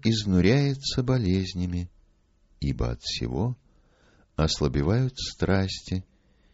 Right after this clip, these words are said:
и человек приходит в себя. Да и самая болезнь телесная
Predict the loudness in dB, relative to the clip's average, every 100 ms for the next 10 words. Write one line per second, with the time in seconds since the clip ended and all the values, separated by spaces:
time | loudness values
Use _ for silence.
0 | _ _ -4 -2 -2 0 2 0 -2 _
1 | _ _ _ -2 -2 0 0 0 -2 -8
2 | -8 -6 -2 -2 -2 -6 -14 _ _ _
3 | _ _ _ _ -6 -4 -4 -2 -2 -2
4 | -4 -2 -4 -2 -2 -2 -4 -10 -10 -10
5 | -6 -6 -8 -6 -6 -6